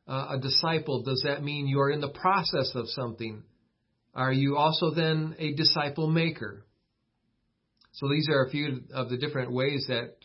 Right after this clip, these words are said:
uh, we might describe ourselves. And I, again, want you to wrestle with that and, and come up with, uh, the best way that you believe at this point in your life to describe yourself.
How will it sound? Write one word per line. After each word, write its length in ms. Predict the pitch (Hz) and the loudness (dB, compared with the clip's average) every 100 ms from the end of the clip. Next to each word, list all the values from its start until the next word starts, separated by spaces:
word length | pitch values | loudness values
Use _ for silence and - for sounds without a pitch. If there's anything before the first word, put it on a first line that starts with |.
| _ _ | _ _
uh, 240 | 127 123 117 | -4 -2 0
we 200 | 117 151 | 0 2
might 400 | 151 131 131 135 - _ _ - | 2 0 -2 -6 -12 _ _ -10
describe 540 | 123 - 147 180 208 | -8 -2 0 2 2
ourselves. 720 | 135 117 - 123 110 110 123 - _ _ _ _ - | 2 0 -2 -2 -2 -4 -6 -12 _ _ _ _ -6
And 220 | 143 160 | -2 0
I, 140 | 160 175 | 2 0
again, 560 | 175 180 160 202 131 | 0 -2 -2 0 0
want 320 | 123 156 160 | 0 0 0
you 100 | 180 175 | -2 -2
to 100 | 165 | 0
wrestle 440 | 170 185 - 175 | 0 0 0 0
with 180 | 123 107 | 2 0
that 340 | 110 104 - _ _ _ _ | -2 -4 -8 _ _ _ _
and, 200 | - 143 | -6 -4
and 160 | 160 165 | 0 0
come 220 | 190 208 | 4 4
up 240 | 226 262 185 | 6 2 0
with, 300 | 139 120 113 - _ _ _ - | -2 0 -2 -10 _ _ _ -14
uh, 160 | 143 139 131 - - | -6 -6 -6 -12 -12
the 80 | 131 | -8
best 400 | 135 185 226 - | -2 0 -2 -4
way 300 | 156 135 147 | -2 2 2
that 200 | 151 143 | 2 2
you 180 | 147 202 | 2 2
believe 340 | 190 135 143 | 4 4 2
at 100 | 156 | 0
this 160 | 147 208 - | 0 -2 -2
point 180 | 180 165 | -2 0
in 80 | 131 | 0
your 120 | 123 | 0
life 300 | 117 143 151 | 0 -2 -4
to 80 | 180 | -4
describe 520 | 175 175 208 190 185 | -4 -4 -2 0 0
yourself. 480 | 139 120 120 101 98 | 0 -2 -4 -6 -8